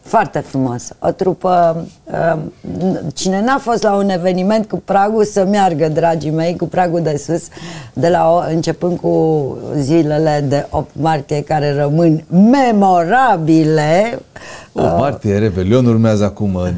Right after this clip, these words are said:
Speaker 2: a, urmează și astea și, uh, nunți, petreceri, uh, private, petreceri de firmă, tot felul de evenimente la care, uh,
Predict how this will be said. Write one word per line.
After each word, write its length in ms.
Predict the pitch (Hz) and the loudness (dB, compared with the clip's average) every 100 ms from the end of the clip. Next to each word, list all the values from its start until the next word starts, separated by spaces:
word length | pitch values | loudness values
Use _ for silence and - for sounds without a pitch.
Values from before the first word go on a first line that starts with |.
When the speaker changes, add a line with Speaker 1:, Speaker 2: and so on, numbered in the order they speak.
| 92 | -6
Speaker 2:
a, 280 | - 80 101 | -6 -6 -4
urmează 260 | 139 131 95 | -4 -4 -4
și 80 | - | -2
astea 240 | 165 165 | -4 -4
și, 320 | 147 - 151 156 156 151 117 | -6 -6 -8 -6 -6 -4 -4
uh, 60 | 92 76 | -4 -6
nunți, 480 | 80 117 120 90 - | -2 0 0 -2 -4
petreceri, 960 | 92 87 92 90 110 107 - 92 85 82 | -4 -2 -4 -2 -2 -2 -4 -6 -4 -4
uh, 360 | 78 78 78 76 - - _ _ _ _ _ _ _ _ - | -4 -6 -6 -10 -12 -20 _ _ _ _ _ _ _ _ -8
private, 800 | 110 98 87 113 98 - 87 165 | -4 -2 0 -2 -2 -4 -6 -6
petreceri 580 | 90 90 202 196 95 87 | -8 -6 -6 -6 -8 -6
de 80 | |
firmă, 440 | 92 - 113 90 87 | -8 -8 -8 -6 -6
tot 220 | - 98 | -6 -6
felul 220 | - 87 | -6 -6
de 80 | 85 | -4
evenimente 500 | 82 80 90 95 90 | -6 -6 -6 -6 -6
la 140 | 80 80 | -6 -6
care, 540 | 87 85 80 78 76 | -6 -6 -6 -6 -8
uh, 60 | 80 | -10